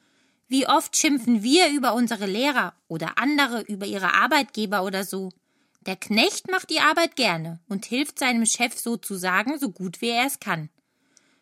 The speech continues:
Wir haben schon viel über Abraham gelesen und ich denke, der hat vieles richtig gemacht in seinem Leben. Er hat auf Gott vertraut, wusste, dass Gott sich um ihn kümmert und hat die Kraft und sein Hab und Gut dafür eingesetzt, selbst Segen für andere zu sein.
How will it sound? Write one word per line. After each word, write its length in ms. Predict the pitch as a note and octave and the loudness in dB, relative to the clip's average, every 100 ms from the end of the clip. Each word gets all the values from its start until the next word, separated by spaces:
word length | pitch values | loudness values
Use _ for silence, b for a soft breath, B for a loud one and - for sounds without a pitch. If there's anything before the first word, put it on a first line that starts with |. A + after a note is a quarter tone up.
| _ | _
Wir 140 | - G4+ | 2 4
haben 240 | F#4+ F4 | 6 4
schon 240 | - D4+ C#4 | 2 2 2
viel 340 | - C4+ G#3 | 2 0 0
über 200 | G#3 F3+ | 0 2
Abraham 480 | F3 F3+ F#3+ F3+ F#3+ | 2 2 -4 -6 -4
gelesen 420 | F3+ F#3 F#3 - | -4 -4 -4 -8
und 180 | - E4 | -8 -2
ich 140 | F4+ - | -2 2
denke, 400 | F#4 G4+ F#4+ F#4 b b | 0 2 -4 -4 b b
der 80 | F4+ | 0
hat 140 | F4+ | 0
vieles 380 | - G4 G4+ - | 4 2 2 -2
richtig 360 | A4+ - D#4+ - | -4 -2 -4 -4
gemacht 380 | G#3+ G3+ F3+ F#3 | 0 0 0 -6
in 100 | G3 | 0
seinem 260 | - F3+ | 0 0
Leben. 440 | F3 F3+ F3+ E3+ _ _ _ _ _ _ - | -2 -2 -4 -8 _ _ _ _ _ _ -12
Er 140 | G#3 | -8
hat 140 | G#3 G3 | -6 -4
auf 200 | F3 - | -4 0
Gott 200 | D#4+ E4 | -2 0
vertraut, 640 | D#4 D4+ B3 B3+ C4 - - | -2 -2 2 2 0 -6 -8
wusste, 320 | G3+ B3 - | -2 -2 -2
dass 220 | A3 A3+ - | -4 -4 -2
Gott 220 | G#3+ G#3+ | -4 -2
sich 180 | A3+ - | -6 -4
um 120 | G3+ | -4
ihn 120 | F#3 | -4
kümmert 480 | - G#3+ A#3 D#4+ - | -4 -2 0 0 -4
und 180 | - C4+ | -6 -4
hat 160 | A#3+ F#3 | -4 -6
die 140 | F3 | -8
Kraft 400 | - C4 F#4 - | 2 2 0 -6
und 120 | A3 | -6
sein 300 | G3 E3 F#3+ | -2 -4 2
Hab 240 | B3+ D#4+ E4+ | 2 2 0
und 180 | E4 | -6
Gut 300 | - C4+ A#3+ _ | -4 -4 -4 _
dafür 360 | A#3+ D4 - C#4+ | 0 0 0 0
eingesetzt, 680 | B3+ C4 C4 B3 B3+ - b b b | 0 0 0 -4 -6 -8 b b b
selbst 480 | - G3 A3+ - - | 0 0 0 -6 -6
Segen 300 | G3+ F3+ G3+ | -4 -4 -4
für 160 | E4 | 0
andere 400 | D#4+ C#4 F#3 E3 | 2 2 0 -4
zu 120 | - E3 | -8 -8
sein. 440 | E3 D#3 E3 | -4 -4 -6